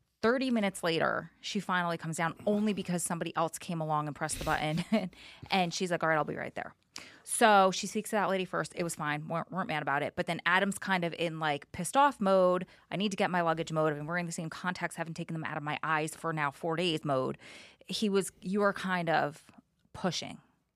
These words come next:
And she didn't wanna hear, she also didn't wanna hear, like, "I know where my bags are. They're right here."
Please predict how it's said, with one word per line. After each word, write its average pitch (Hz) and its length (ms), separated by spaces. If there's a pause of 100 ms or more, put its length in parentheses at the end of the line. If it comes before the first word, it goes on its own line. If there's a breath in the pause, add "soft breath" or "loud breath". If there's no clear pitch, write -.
(340 loud breath)
And 226 160
she 294 160
didn't 277 140
wanna 226 160
hear, 185 420
she - 200
also 202 200
didn't 175 220
wanna 160 140
hear, 175 260
like, 151 260
"I 165 80
know 165 160
where 156 140
my 139 120
bags 139 280
are. - 220 (140)
They're 180 200
right 151 200
here." - 240